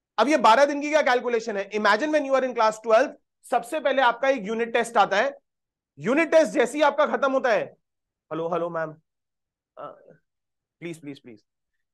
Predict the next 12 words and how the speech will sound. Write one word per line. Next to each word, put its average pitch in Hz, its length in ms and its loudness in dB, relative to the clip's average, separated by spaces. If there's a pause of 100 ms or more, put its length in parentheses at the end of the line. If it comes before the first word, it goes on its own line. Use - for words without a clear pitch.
(160)
जैसे 214 320 -2
ही 320 60 6
आपका 311 220 4
यूनिट 262 340 -2
टेस्ट 277 240 2
खत्म 247 220 -2
होता 247 180 0
है, 143 200 -2 (400)
यूनिट 285 320 -4
टेस्ट 262 240 2
के 254 60 -4
बाद 277 280 0